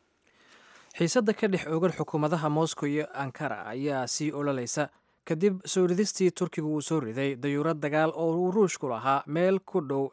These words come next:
xadka Syria iyo Turkiga. Waraysi uu siiyey telefishinka C N N ee dalkan Maraykanka ayaa madaxweynaha Turkiga Recep Tayyip Erdogan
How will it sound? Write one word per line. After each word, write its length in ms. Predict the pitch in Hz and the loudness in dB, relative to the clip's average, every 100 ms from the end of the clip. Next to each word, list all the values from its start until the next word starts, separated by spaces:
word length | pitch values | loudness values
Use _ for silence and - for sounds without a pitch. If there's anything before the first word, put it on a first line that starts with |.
| - | -4
xadka 380 | - - - 127 | -6 -6 -4 -4
Syria 580 | - 165 135 135 143 135 - - | -2 -4 -2 -2 -2 -4 -12 -14
iyo 200 | 135 135 | -10 -10
Turkiga. 360 | - 131 117 127 _ _ _ _ _ _ _ _ _ - - - - | -10 -12 -10 -12 _ _ _ _ _ _ _ _ _ -20 -20 -20 -16
Waraysi 300 | 117 127 - | -8 -6 -4
uu 100 | 131 | -6
siiyey 240 | 123 131 139 | -4 -4 -4
telefishinka 540 | 139 131 151 147 143 | -4 -4 -4 -4 -4
C 240 | - 165 147 | -2 -2 0
N 40 | |
N 80 | 147 | -2
ee 40 | 135 | -2
dalkan 280 | 151 160 | -4 -4
Maraykanka 540 | 139 143 165 185 - 143 | -2 -2 -2 -6 -4 -2
ayaa 320 | 151 151 139 | 0 0 0
madaxweynaha 560 | 135 135 143 147 170 143 | -4 -6 -2 0 -2 -2
Turkiga 340 | 180 160 147 | -4 -4 -4
Recep 360 | 143 170 165 139 | -2 -2 -4 -2
Tayyip 260 | 170 160 | -2 0
Erdogan 500 | 139 143 143 160 127 | -2 -4 -2 0 -2